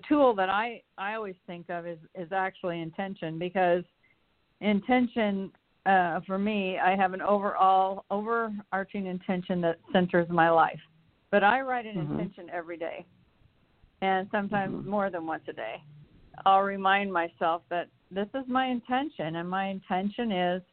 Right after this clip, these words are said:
Speaker 1: to be willing, to be curious, to be open, to be present,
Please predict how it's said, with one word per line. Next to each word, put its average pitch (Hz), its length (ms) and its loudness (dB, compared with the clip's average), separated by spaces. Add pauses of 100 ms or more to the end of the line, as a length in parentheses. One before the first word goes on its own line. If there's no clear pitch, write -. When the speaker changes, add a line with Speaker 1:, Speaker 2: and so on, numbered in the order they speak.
(520)
Speaker 1:
to 190 60 -4
be 196 140 6
willing, 233 560 4 (120)
to 180 580 0
be 175 160 -6 (100)
curious, 220 500 6 (640)
to 175 60 -10
be 185 220 -2
open, 214 560 2
to 208 80 -10
be 175 160 -6
present, 190 640 -2